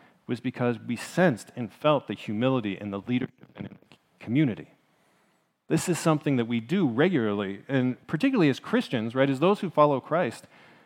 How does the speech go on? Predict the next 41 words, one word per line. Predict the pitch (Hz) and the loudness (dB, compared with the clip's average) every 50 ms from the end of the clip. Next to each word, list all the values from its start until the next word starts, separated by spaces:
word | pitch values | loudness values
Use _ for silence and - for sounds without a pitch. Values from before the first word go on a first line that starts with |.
| _ _ _ _ _ _ _ _ _ | _ _ _ _ _ _ _ _ _
we | - 165 190 | -2 -2 -2
should | - 180 175 | -2 -2 -2
be | 160 151 | -2 -4
deeply | 127 117 110 147 170 175 - 147 147 147 | -4 -4 -2 0 0 0 0 2 2 2
humbled | 127 - 139 151 151 120 95 82 87 - 104 - - _ _ _ - | 2 4 4 4 4 4 0 -4 -8 -10 -14 -16 -18 _ _ _ -6
because | 131 123 - 135 135 131 127 120 - - - _ _ _ - | -6 -2 2 4 4 4 2 -2 -8 -18 -20 _ _ _ 2
in | 165 180 | 4 6
ourselves | 190 170 143 - - - 190 175 151 127 120 117 | 6 6 4 2 4 4 6 6 6 4 0 -2
we | 127 139 135 | 0 2 4
know | 131 123 143 160 165 135 | 4 4 4 4 4 4
that | 113 117 107 107 | 2 0 -2 0
we | 113 131 147 | 2 4 4
are | 147 135 | 6 4
unable | 123 120 120 123 131 123 110 104 104 92 - _ _ _ | 4 4 2 2 2 0 0 -4 -6 -8 -10 _ _ _
to | - 117 | -8 -4
get | 104 120 123 - | -2 -4 -4 -4
to | - 117 | -4 -4
God. | 107 113 110 107 98 95 | 0 2 4 4 2 2
We're | 104 120 131 139 | 2 4 4 6
unable | 131 131 135 127 | 6 4 2 0
to | 127 113 | -2 -4
restore | 98 104 - - - 120 113 110 | -6 -8 -10 -10 -6 -2 2 2
our | 107 101 | 2 2
relationship. | 101 98 107 123 143 - - - 107 - - - - - _ _ - - - _ _ _ | 0 -4 -4 -6 -6 -6 -10 -14 -14 -14 -18 -20 -20 -20 _ _ -20 -20 -20 _ _ _
We're | 110 117 151 175 170 | 0 4 6 8 8
unable | 160 151 147 147 156 143 139 | 8 8 6 6 4 4 2
to | 120 110 | -2 -2
take | - 117 113 - - | -2 -2 -4 -4 -4
the | 107 | -10
first | - _ 110 104 101 - | -10 _ -8 -8 -8 -10
step. | - - 226 208 - - - - _ _ _ _ - - _ _ _ | -8 -6 -6 -6 -6 -10 -16 -20 _ _ _ _ -20 -20 _ _ _
Christ | - - 165 185 202 180 - - | -2 4 6 6 6 4 2 -4
is | 143 131 | -6 -6
the | 123 | -4
one | 123 117 127 127 | 0 0 2 2
that | 127 117 101 | 2 0 0
moves. | 117 131 131 110 90 85 - | 0 0 0 -2 -4 -6 -4
He | - 123 | -4 -4
comes | 127 - 135 123 110 | -2 -2 -2 -4 -4
to | - - - 175 | -6 -6 -4 -4
us. | 180 127 - - - - - | -4 -4 -6 -10 -16 -20 -20